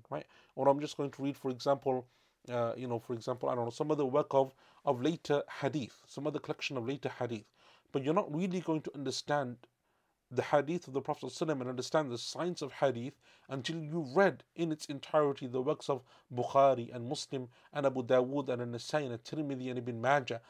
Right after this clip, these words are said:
and those other scholars of hadith, right? You can't understand the Sharia until you've been able to do that. And that's something which is extremely important for the student of knowledge, not to be a, not to have read,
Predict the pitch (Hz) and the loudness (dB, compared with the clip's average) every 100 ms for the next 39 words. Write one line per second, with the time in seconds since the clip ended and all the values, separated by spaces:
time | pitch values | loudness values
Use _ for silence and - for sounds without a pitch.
0 | - _ 135 143 147 160 139 - 151 131 | -20 _ -2 -2 -2 -4 -4 0 2 2
1 | 120 - - 123 107 _ _ - 175 - | -4 -6 -8 -10 -16 _ _ -14 -12 -14
2 | _ _ 160 - 214 185 147 127 - 156 | _ _ -8 0 2 2 0 -4 -2 -2
3 | 143 _ _ _ 120 - 143 156 135 127 | -4 _ _ _ -4 0 0 0 -2 -4
4 | 123 - 139 123 131 127 _ _ - 131 | -6 -8 -6 -2 -2 -4 _ _ -6 -2
5 | 135 156 127 120 - 117 117 104 98 - | 2 2 0 -8 -10 -2 0 2 0 -8
6 | _ _ _ _ _ 139 131 156 - 180 | _ _ _ _ _ -8 0 2 2 -4
7 | 170 165 147 143 120 - - 160 123 117 | -6 -6 -8 -6 -8 -8 -6 -4 -6 -4
8 | 147 127 117 120 117 - 160 147 110 120 | -4 -4 -6 -12 -10 -8 -6 -4 0 2
9 | 131 101 - _ - _ _ 143 180 - | 2 -2 -12 _ -20 _ _ -2 -2 -2
10 | 165 156 - 143 143 160 - 147 113 110 | -4 -4 -2 -2 -2 -4 -4 -4 -2 2
11 | 139 160 | 2 2